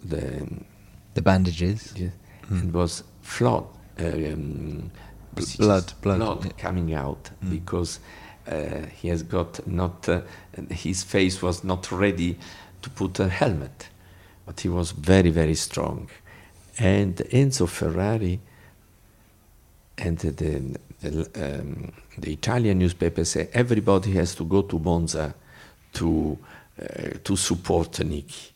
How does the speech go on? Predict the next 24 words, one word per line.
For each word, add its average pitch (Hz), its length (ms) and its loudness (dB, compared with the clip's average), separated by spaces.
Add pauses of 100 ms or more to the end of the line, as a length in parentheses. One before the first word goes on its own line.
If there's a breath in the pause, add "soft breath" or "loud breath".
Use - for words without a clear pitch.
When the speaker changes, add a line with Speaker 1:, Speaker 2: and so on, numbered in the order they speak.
Speaker 1:
And 98 160 0
Enzo 131 260 -2
Ferrari 92 340 0
said, - 200 -6
"Yes, - 420 -2 (140)
I'm 87 200 -2
right, 104 360 0
but 85 160 -4 (400 loud breath)
nobody 135 360 0
said 110 320 2
that 90 300 -2 (300 soft breath)
Niki 104 300 -2
drives 95 380 2
a 92 40 -2
Ferrari." - 580 2 (460 loud breath)
So 117 260 8
there 113 220 8
is 131 160 10
also 151 260 8
Ferrari, 127 460 6
not 160 260 6
only 131 280 8
Niki 120 300 10
Lauda, 107 340 8